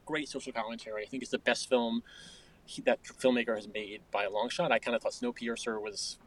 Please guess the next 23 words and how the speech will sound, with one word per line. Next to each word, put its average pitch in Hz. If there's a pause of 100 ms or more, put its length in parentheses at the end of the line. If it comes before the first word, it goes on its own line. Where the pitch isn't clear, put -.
(200)
weird, 117
had 113
a -
lot 98
of -
flaws, 113
and -
I 101
think, 104
like, 107
this 117
movie 117
addresses 113
the -
same 117
themes 117
so -
much 120
smarter. 98 (320)
I 113
loved 110
it. - (600)
Um, 110